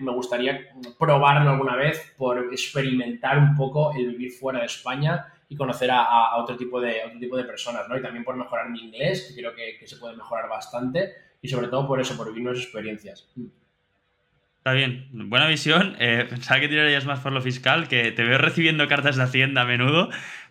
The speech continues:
Speaker 2: pero,
Speaker 1: Sí.
Speaker 2: pero,
Speaker 1: Sí.
Speaker 2: pero sí, guay, tío.
Speaker 1: Sí, sí, sí.
Speaker 2: Entonces, ahora ya, ya, penúltima pregunta que te hago.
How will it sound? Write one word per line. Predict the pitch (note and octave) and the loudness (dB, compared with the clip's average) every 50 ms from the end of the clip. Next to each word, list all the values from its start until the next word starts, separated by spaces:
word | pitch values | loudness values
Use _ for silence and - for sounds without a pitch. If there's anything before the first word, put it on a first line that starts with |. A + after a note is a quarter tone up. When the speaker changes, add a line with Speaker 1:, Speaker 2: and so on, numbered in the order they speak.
| _ - | _ 0
Speaker 2:
pero, | B2 B2 A#2+ A#2+ A#2 A2+ A2 A2 G#2+ G#2+ G2+ G2+ F#2+ G2+ | 2 4 4 6 4 4 4 2 2 0 0 -2 -2 -6
Speaker 1:
Sí. | - - | -8 -4
Speaker 2:
pero, | A2 A2+ A2+ G#2+ G#2 G#2 G#2 G#2 G2+ | -2 0 2 2 2 2 2 0 0
Speaker 1:
Sí. | G#2 | 0
Speaker 2:
pero | - G#2 G#2 G#2 | -2 -4 -4 -4
sí, | - B2+ C3+ C3 - | -4 -4 -4 -2 -4
guay, | G2+ G2+ A2+ A#2+ A#2 | -2 0 0 0 0
tío. | B2 B2+ B2 - - - _ _ _ _ _ _ _ _ _ _ _ _ _ | 0 -4 -4 -4 -6 -14 _ _ _ _ _ _ _ _ _ _ _ _ _
Speaker 1:
Sí, | _ - G2 - | _ -20 -20 -20
sí, | F2 E2+ | -20 -20
sí. | D#2+ E2 E2+ _ _ _ _ _ _ _ _ _ _ _ _ _ _ _ _ | _ _ -20 _ _ _ _ _ _ _ _ _ _ _ _ _ _ _ _
Speaker 2:
Entonces, | - D#3+ D3 C3 D#3+ D#3 D3 C3+ D3 C#3+ C#3 C3 C3 - - _ - | -6 -4 -2 0 0 0 2 2 2 2 2 2 0 -4 -8 _ -2
ahora | - B2 C3 C#3+ D#3+ F#3 G3+ G#3+ G#3+ - - | 2 2 4 6 6 6 4 4 2 0 0
ya, | B2+ C3+ C#3 C#3+ D3+ | 2 4 4 4 4
ya, | D3 D3 D3+ E3 E3+ E3 - - - - _ | 4 4 4 6 6 4 2 0 -6 -16 _
penúltima | - C#3 C3+ C#3+ C#3+ D#3+ E3 D#3+ | -2 0 0 2 4 4 4 4
pregunta | D3 D3 C#3 C3+ D3 C#3 C#3+ C3+ | 4 2 0 0 0 2 2 2
que | C3 B2 | 4 4
te | B2+ | 6
hago. | C3 D#3 E3 F3+ G3+ A3 - - _ | 4 4 4 2 0 -2 -6 -14 _